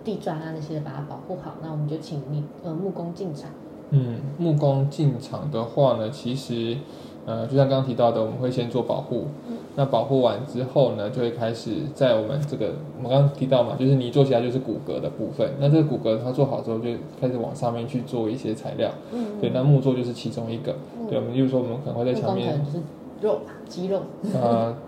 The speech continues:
Speaker 2: 装饰面，对，对，
Speaker 1: 嗯。
Speaker 2: 对，对，对，就是皮。
Speaker 1: 肉跟皮。
Speaker 2: 对，对，对，肉跟皮，
Speaker 1: 嗯。
Speaker 2: 皮肤的部分，
Speaker 1: 嗯。
Speaker 2: 对，然后例如说像天花板啊，
Speaker 1: 嗯。
Speaker 2: 然后像我们的隔间墙啊，
Speaker 1: 嗯，嗯。
Speaker 2: 我们的收纳柜啊等等的，那就会一起做。
Speaker 1: 嗯。
Speaker 2: 对，那其实呢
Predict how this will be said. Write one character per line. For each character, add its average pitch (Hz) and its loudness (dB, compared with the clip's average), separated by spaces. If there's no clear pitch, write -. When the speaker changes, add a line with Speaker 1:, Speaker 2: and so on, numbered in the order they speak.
Speaker 2:
装 151 8
饰 143 0
面， 127 -4
对， 131 4
对， 127 4
Speaker 1:
嗯。 - 2
Speaker 2:
对， 147 10
对， - -
对， 156 6
就 160 10
是 147 4
皮。 - 0
Speaker 1:
肉 240 12
跟 214 4
皮。 165 -6
Speaker 2:
对， 160 12
对， 147 12
对， 143 10
肉 135 12
跟 127 6
皮， 151 -2
Speaker 1:
嗯。 202 -4
Speaker 2:
皮 170 2
肤 139 4
的 127 8
部 123 -4
分， 110 2
Speaker 1:
嗯。 214 -4
Speaker 2:
对， 107 2
然 - 0
后 120 4
例 131 4
如 127 2
说 135 2
像 127 2
天 127 2
花 123 0
板 - -2
啊， 95 -2
Speaker 1:
嗯。 - -4
Speaker 2:
然 104 -4
后 123 0
像 120 0
我 113 -2
们 104 -4
的 120 -4
隔 120 2
间 131 2
墙 117 0
啊， 117 -2
Speaker 1:
嗯， - -8
嗯。 190 -6
Speaker 2:
我 120 -2
们 113 -4
的 117 2
收 131 4
纳 131 4
柜 131 6
啊 113 2
等 113 0
等 117 0
的， - -6
那 117 -2
就 117 0
会 113 2
一 117 -2
起 - -6
做。 - -2
Speaker 1:
嗯。 165 -6
Speaker 2:
对， 123 2
那 151 6
其 143 4
实 123 -2
呢 120 0